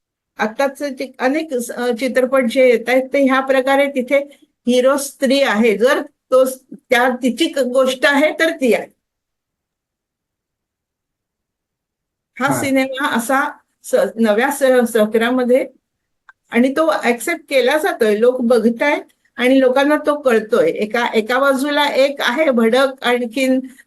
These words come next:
Speaker 1: त्याच प्रकार-, त्याच, त्याच प्रकारचा सिनेमा बघणारेही लोक आहेत, भरपूर लोक, लोक आहेत, त्यांना ती करमणूक हवी आहे, त्यामुळे तो सिनेमा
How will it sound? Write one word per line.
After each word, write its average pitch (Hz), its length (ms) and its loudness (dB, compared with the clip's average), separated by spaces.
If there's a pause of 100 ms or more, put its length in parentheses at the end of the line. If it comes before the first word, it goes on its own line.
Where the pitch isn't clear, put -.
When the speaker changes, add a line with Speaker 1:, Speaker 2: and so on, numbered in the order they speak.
Speaker 1:
त्याच 240 320 -2
प्रकार-, 240 420 0
त्याच, 208 580 -4
त्याच 277 280 -2
प्रकारचा 254 600 0
सिनेमा 240 440 0
बघणारेही 262 760 2
लोक 247 380 -2 (260)
आहेत, 214 240 0
भरपूर 220 400 0
लोक, 226 300 -2
लोक 214 260 0
आहेत, 180 220 -10 (580)
त्यांना 226 200 0
ती 254 180 -4
करमणूक 262 540 2
हवी 262 220 2
आहे, 202 320 0
त्यामुळे 214 360 -2
तो 254 280 2
सिनेमा 240 280 -4